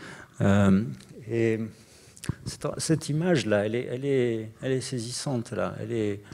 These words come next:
euh, moi, je, je me rappelle vraiment de cette, euh, cette atmosphère-là,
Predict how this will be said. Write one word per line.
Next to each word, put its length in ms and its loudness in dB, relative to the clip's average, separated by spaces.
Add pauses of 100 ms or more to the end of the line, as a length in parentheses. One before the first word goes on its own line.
(540)
euh, 160 -6
moi, 140 -2
je, 120 -4 (180)
je 100 -10
me 160 -4
rappelle 380 2
vraiment 420 2
de 140 0
cette, 340 -2
euh, 320 4 (480)
cette 200 -8
atmosphère-là, 880 4